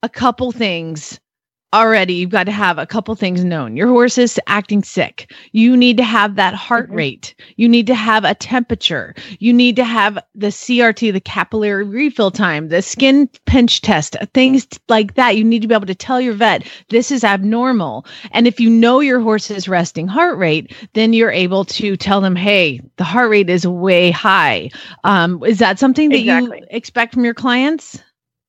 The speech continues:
Speaker 2: We love it when they call us. You know, sometimes they're in a full-on panic and getting a heart rate can be <laughs> difficult in those situations.
Speaker 1: <laughs>
Speaker 2: But I, it's fantastic to me when someone calls and says, "Look,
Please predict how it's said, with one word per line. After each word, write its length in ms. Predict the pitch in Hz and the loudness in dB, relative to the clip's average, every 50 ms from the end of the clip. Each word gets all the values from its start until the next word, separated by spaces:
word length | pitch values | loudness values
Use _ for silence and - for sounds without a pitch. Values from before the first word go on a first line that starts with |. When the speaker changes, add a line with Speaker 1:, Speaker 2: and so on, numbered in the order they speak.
| _ _ _ _ _ _ _ _ _ _ _ _ _ _ _ _ _ _ _ _ _ _ _ - | _ _ _ _ _ _ _ _ _ _ _ _ _ _ _ _ _ _ _ _ _ _ _ 0
Speaker 2:
We 160 | 302 330 349 | 2 2 2
love 480 | 302 254 240 233 226 233 233 247 254 | 2 0 0 0 2 2 2 4 4
it 160 | 311 311 - - | 2 0 0 0
when 160 | 254 247 240 | -2 -2 -2
they 120 | 240 240 | -2 -4
call 340 | 226 - - 233 226 233 247 | -4 -2 0 2 2 2 2
us. 140 | 262 277 - - | 0 -2 -4 -6
You 80 | 233 220 | -6 -6
know, 100 | 214 202 | -6 -6
sometimes 440 | - 233 233 226 240 233 220 220 208 - | -6 -8 -6 -4 -2 -2 -2 -4 -4 -2
they're 220 | - 208 208 214 | 0 0 2 2
in 80 | 208 214 | 0 0
a 80 | 208 208 | -2 -4
full-on 420 | _ 220 220 214 208 202 202 208 | _ -2 0 2 2 2 2 0
panic 380 | - 226 208 208 214 220 220 - | -2 -4 -2 0 0 0 0 -2
and 220 | 226 208 208 196 | -4 -4 -2 -2
getting 220 | 190 196 196 196 208 | -2 -2 0 -2 -2
a 60 | 202 | -2
heart 200 | 202 202 190 - | 0 0 0 0
rate 180 | - 202 190 - | 0 -4 -4 -4
can 180 | 214 208 202 | -6 -4 -2
be 120 | 196 196 190 | -2 -2 -2
<laughs> 80 | 208 | -2
difficult 500 | 202 - - 214 - - 254 240 233 302 - | -4 -4 -4 -6 -2 0 0 0 2 2 2
in 100 | 269 220 | 2 2
those 260 | 226 294 240 254 - | 2 0 0 -2 -2
situations. 800 | - 240 220 - 226 214 208 208 214 233 - - 240 240 254 247 - | -2 -2 -2 -2 -2 0 2 2 0 0 0 0 -2 -2 -2 -4 -4
Speaker 1:
<laughs> 60 | 233 208 190 175 240 196 214 | -4 -4 -4 -6 -4 0 2
Speaker 2:
But 280 | 269 269 254 202 - _ _ _ _ _ _ _ - | 2 2 0 -2 -6 _ _ _ _ _ _ _ -4
I, 120 | 220 - - | -4 -2 -2
it's 240 | - 262 262 214 - - - - | 0 0 0 -2 -4 -12 -4 0
fantastic 840 | 277 269 262 262 254 - - - 247 247 262 294 - - 339 262 - | 2 2 2 2 -2 -4 -4 0 2 2 2 0 -2 -8 -8 -8 -6
to 80 | 294 262 | -4 -2
me 140 | 233 226 | -2 -2
when 200 | 220 214 208 220 - | -2 -2 -4 -6 -6
someone 300 | - 233 220 220 214 208 | -6 -4 -4 -4 -4 -6
calls 320 | 208 220 208 202 214 214 208 | -2 0 0 0 0 0 -4
and 120 | 208 208 | -8 -8
says, 220 | - 208 202 196 190 | -4 -4 -4 -4 -4
"Look, 460 | 190 190 208 214 226 196 - - - | -6 -2 0 2 2 2 0 -2 -8